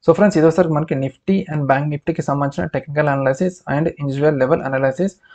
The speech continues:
and దాంతోపాటు మన ప్రీవియస్ అనాలిసిస్ యొక్క పర్ఫార్మెన్స్ and నా ట్రేడ్ సెటప్. So ఈ వీడియోస్ మీకు యూస్‌ఫుల్ అవుతున్నాయని నేను అనుకుంటున్నాను. And ఈ వీడియోస్ మీకు నచ్చినట్టయితే వీడియోస్ని లైక్ చేయండి.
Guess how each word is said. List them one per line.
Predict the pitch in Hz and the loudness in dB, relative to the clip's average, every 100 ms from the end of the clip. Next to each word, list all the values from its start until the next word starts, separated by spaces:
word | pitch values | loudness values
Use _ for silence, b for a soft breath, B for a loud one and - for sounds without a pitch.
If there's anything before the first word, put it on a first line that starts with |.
| b | b
and | 156 147 | -2 0
దాంతోపాటు | 143 165 147 147 160 | 4 4 4 2 2
మన | 147 196 214 | -2 -2 -2
ప్రీవియస్ | 151 147 170 147 | 0 2 2 0
అనాలిసిస్ | 143 143 143 147 | -2 -2 -2 -2
యొక్క | 143 135 151 | -2 -2 0
పర్ఫార్మెన్స్ | 139 131 143 143 190 190 | 0 2 2 2 0 -2
and | 143 170 - | -4 -2 -2
నా | 135 202 311 - - | 0 0 -2 -10 0
ట్రేడ్ | 143 147 | 2 2
సెటప్. | 147 131 131 - 123 - _ B B B | 0 0 0 -2 -4 -6 _ B B B
So | 190 190 | 6 6
ఈ | 151 | 6
వీడియోస్ | 151 170 185 | 4 4 4
మీకు | 160 151 | 0 0
యూస్‌ఫుల్ | 156 147 - 170 | 0 0 0 2
అవుతున్నాయని | 143 143 151 147 143 147 | 2 0 -2 -2 -2 -2
నేను | 147 135 | -2 -4
అనుకుంటున్నాను. | 131 151 143 143 135 180 262 | -4 -6 -6 -2 0 0 -2
And | 147 139 | -4 -4
ఈ | 135 | -2
వీడియోస్ | 143 143 165 | 0 0 0
మీకు | 151 147 | -2 -4
నచ్చినట్టయితే | 131 147 139 139 156 | -6 -4 -4 -2 -2
వీడియోస్ని | 139 135 143 139 - 151 151 | -2 0 -2 -2 -8 -8 -4
లైక్ | 123 127 | -4 -4
చేయండి. | - 143 139 | -4 -2 0